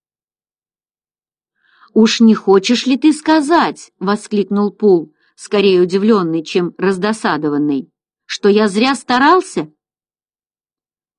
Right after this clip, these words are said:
«Похоже на то», — ответил Боумен. «Испытания показали, что блок вполне исправен. Даже при двойной нагрузке прогноз не сулит никаких аварий».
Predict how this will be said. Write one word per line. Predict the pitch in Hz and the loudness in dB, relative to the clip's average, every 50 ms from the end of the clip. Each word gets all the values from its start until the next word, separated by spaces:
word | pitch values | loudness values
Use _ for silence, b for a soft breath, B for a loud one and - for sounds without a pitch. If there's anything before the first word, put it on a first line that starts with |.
| _ | _
«Похоже | - 233 233 233 226 - - 277 302 302 269 196 202 196 185 | 0 0 0 0 -2 -2 0 2 2 2 2 2 0 0 0
на | 185 190 185 185 180 | 0 -2 -2 -4 -6
то», — | 180 - 180 160 135 - _ _ _ _ _ _ _ _ _ _ _ | _ -2 -2 -2 -2 -4 _ _ _ _ _ _ _ _ _ _ _
ответил | - 233 220 - 185 185 175 180 - 180 180 | -8 -8 -6 -2 -2 -2 -2 -2 -4 -4 -4
Боумен. | 175 185 190 175 160 151 151 151 143 - - _ _ _ _ _ _ _ _ B B B B B B | -2 -2 0 0 0 0 -2 -4 -6 -6 -10 _ _ _ _ _ _ _ _ B B B B B B
«Испытания | 240 226 226 - - 240 233 - 226 226 226 226 220 220 220 220 226 233 226 _ _ _ _ | -2 -2 -2 -2 -4 -4 -2 0 -2 0 2 2 2 2 2 2 0 -2 -4 _ _ _ _
показали, | 214 196 - 208 202 185 170 190 190 196 220 240 | -8 -6 -4 -4 -4 -4 -2 -4 -2 0 0 -2
что | 240 - - - 196 | -2 -2 -4 -4 -4
блок | 160 165 165 196 233 233 - | -4 -2 0 -2 -2 -2 -4
вполне | - _ - 202 185 180 175 180 190 220 247 | -16 _ -2 -2 -2 0 -2 -2 -2 -2 -2
исправен. | 262 - _ _ 185 180 170 156 151 160 165 160 175 185 _ _ _ _ _ _ _ B B B B 202 196 B | -4 -6 _ _ -4 -4 -2 -2 -2 -2 -4 -4 -6 -8 _ _ _ _ _ _ _ B B B B -20 -16 B
Даже | - 175 226 247 247 214 226 233 | -2 0 0 0 0 0 -2 -2
при | 220 - 233 | 0 0 0
двойной | 226 190 196 214 214 208 214 226 240 233 | 0 2 0 0 0 2 2 4 4 4
нагрузке | 220 220 214 214 180 202 233 285 294 - - _ - 170 151 | 4 2 2 0 0 0 0 0 0 -2 -4 _ -4 -6 -4
прогноз | - - 202 202 185 202 233 247 233 - 226 | -4 -4 -6 -4 -2 0 0 0 0 -2 -4
не | 208 208 | -6 -6
сулит | 208 - 214 214 214 254 240 _ | -4 -2 -2 0 0 -2 -2 _
никаких | 220 208 - 202 196 196 _ 240 240 226 - | -6 -6 -4 -8 -10 -4 _ -2 -2 0 0
аварий». | 233 233 226 262 262 226 175 143 120 - | -2 0 2 2 0 0 -2 -4 -8 -10